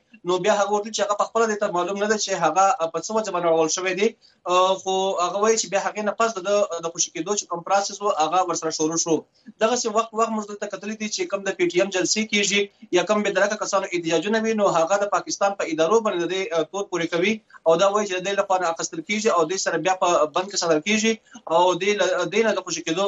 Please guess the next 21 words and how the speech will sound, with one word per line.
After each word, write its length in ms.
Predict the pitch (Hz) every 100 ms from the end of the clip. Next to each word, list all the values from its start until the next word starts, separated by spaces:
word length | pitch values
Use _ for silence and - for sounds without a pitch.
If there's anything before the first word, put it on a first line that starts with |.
| 202
غوښتنې 300 | 165 - 208 202
هم 80 | 220 208
کوي 180 | 190 180
چې، 80 | 175 175 160
آه، 120 | 156 160
دغه 180 | 175 170
الزام 240 | 156 185 180
دې 60 | 180 196
نیغ 100 | 202
په 120 | 175
نیغه 160 | 175 175
د 80 | 160
پاکستان 400 | - 156 185 180
په 40 | 160
حکومت 280 | 156 185 220 - _ _
او 120 | 160 165
په 100 | 165 170
امنیتي 320 | 175 160 -
ادارو 300 | 165 165 180
باندې 120 | 165
لګوي. 360 | 147 151 151